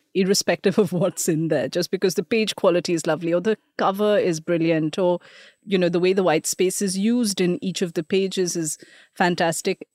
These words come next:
But by the same token, when none of those things are right, even though everything else at a subject level might appeal to you, you just don't want to pick it up. This is something that I think about a lot as a reader, because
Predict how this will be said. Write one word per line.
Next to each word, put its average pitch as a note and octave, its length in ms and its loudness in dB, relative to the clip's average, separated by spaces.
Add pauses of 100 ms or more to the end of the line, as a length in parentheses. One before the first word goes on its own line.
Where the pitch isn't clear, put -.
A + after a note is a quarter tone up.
But F#3+ 220 -2
by G3 160 4
the A3+ 100 0
same A3 320 0
token, B3 400 0
when A#3 160 2
none F#3+ 160 0
of G#3 140 -4
those G#3+ 220 0
things G#3 260 -2
are F#3 140 2
right, F#3+ 460 0 (380)
even A#3+ 480 4
though G#3+ 380 6
everything G#3 580 2
else G3 540 0
at F3 200 2
a F#3+ 440 4
subject G3+ 500 0
level G3 320 0
might F3+ 240 -2
appeal D4 400 -2
to - 140 -2
you, A#3 240 0 (640)
you - 80 -16
just A3 180 -6
don't B3 120 -4
want C4 120 2
to C4 60 2
pick C#4+ 180 -2
it D#4+ 80 4
up. G4 260 0 (320)
This B3 160 2
is E4 120 2
something D#4 300 4
that D#4 100 4
I A3 100 4
think C#4 220 4
about C#4 260 2
a C4+ 60 2
lot A#3 240 2
as C4 160 4
a A3 80 4
reader, A3+ 320 2
because B3 340 -2